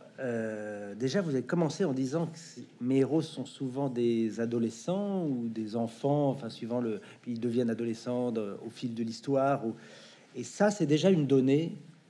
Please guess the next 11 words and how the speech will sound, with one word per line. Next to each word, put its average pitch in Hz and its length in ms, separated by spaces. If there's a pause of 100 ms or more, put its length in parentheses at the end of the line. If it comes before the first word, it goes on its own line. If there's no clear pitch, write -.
(140)
euh, 127 100
c'est - 180
déjà 170 540 (720)
un 127 120
bon 190 180
départ 165 460
pour 127 160
l'aventure. 120 520 (220)
Parce - 300
que, 170 400 (180)
euh, 113 460